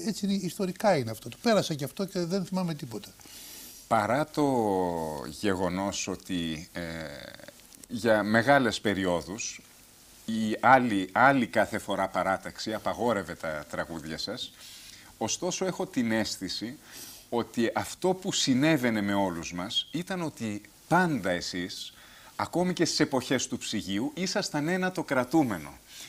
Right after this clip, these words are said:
Speaker 2: Δηλαδή, αυτό που λέω, ένα το κρατούμενο. Λοιπόν, έχουμε το Μίκη,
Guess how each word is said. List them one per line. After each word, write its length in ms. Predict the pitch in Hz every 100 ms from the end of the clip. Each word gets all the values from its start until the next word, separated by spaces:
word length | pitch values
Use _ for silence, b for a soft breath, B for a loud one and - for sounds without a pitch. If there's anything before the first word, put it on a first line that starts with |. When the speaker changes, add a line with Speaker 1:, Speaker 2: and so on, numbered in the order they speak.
| B B
Speaker 2:
Δηλαδή, 560 | 113 120 131 151 143 - - B B -
αυτό 280 | 143 - 208
που 140 | 185
λέω, 340 | 175 151 95 -
ένα 340 | 147 185 190
το 100 | 185
κρατούμενο. 640 | - - - 165 101 82 82
Λοιπόν, 500 | 101 127 170 123 95
έχουμε 420 | - 156 - 147 113
το 160 | 107
Μίκη, 500 | 101 107 104 151 202